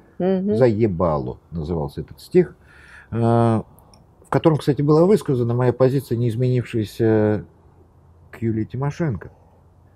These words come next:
Speaker 2: Потому что там было «Заебала Украина», Ющенко ебала, Тимошенко, блядь, скотина, тоже заебала.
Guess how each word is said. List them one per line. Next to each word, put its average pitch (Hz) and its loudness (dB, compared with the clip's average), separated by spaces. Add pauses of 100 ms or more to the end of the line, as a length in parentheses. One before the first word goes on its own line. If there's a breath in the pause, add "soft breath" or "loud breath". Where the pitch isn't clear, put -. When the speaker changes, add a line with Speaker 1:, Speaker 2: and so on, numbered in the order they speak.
Speaker 2:
Потому 101 -8
что - -12
там 107 -2
было 101 0
«Заебала 107 2
Украина», 117 0
Ющенко 117 -2
ебала, 160 2
Тимошенко, 104 -4
блядь, 101 -2
скотина, 156 -2
тоже 120 0
заебала. 92 -2